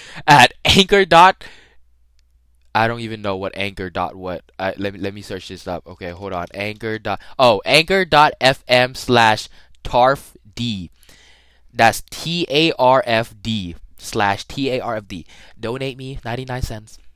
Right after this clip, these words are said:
if you would like. Thank you. Love y'all. Have a great day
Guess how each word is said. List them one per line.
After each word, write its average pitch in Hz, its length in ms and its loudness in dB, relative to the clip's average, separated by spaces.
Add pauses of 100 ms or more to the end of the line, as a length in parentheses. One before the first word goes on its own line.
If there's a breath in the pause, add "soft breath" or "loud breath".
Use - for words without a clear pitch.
(180)
if 110 220 -10
you 120 80 -12
would 123 120 -8
like. 110 360 -6 (680)
Thank 110 240 -10
you. 110 160 -16 (220)
Love 110 260 -4
y'all. 113 240 -4 (260 loud breath)
Have 131 160 6
a 135 60 -4
great 131 360 0
day 123 280 2